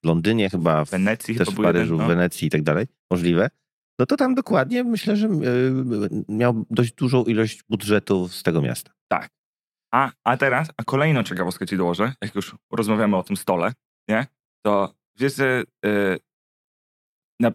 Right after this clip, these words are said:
Speaker 2: znaczy ja mogę podać konkretny przykład Maćka Adamczyka, który nagrywał, e, stand-up i miał w tle most poniatowski i musiał zapłacić miastu, bo żeby mieć
Speaker 1: Nie.
Speaker 2: Tak, no. Sto procent.
Speaker 1: Nie.
Speaker 2: Sto procent.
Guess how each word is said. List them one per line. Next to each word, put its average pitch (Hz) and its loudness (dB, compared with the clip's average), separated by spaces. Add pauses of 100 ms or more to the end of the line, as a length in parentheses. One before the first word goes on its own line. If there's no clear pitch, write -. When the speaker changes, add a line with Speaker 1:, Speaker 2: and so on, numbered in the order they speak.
Speaker 2:
znaczy 110 -2
ja 120 4
mogę 127 0
podać 117 0
konkretny 117 -2
przykład 135 -2 (220)
Maćka 117 0
Adamczyka, 104 -2
który 101 -2
nagrywał, 98 0 (420)
e, 95 2
stand-up 104 0 (180)
i 104 2
miał 101 2
w - -14
tle 107 0 (400)
most 117 0
poniatowski 90 -4 (360)
i - 0
musiał 117 0
zapłacić 143 -2
miastu, - -4 (560)
bo 107 -2
żeby 110 2
mieć 127 -2 (320)
Speaker 1:
Nie. 87 4
Speaker 2:
Tak, - -2
no. 165 0 (500)
Sto 135 0
procent. 95 2
Speaker 1:
Nie. 76 2
Speaker 2:
Sto - -2
procent. - -4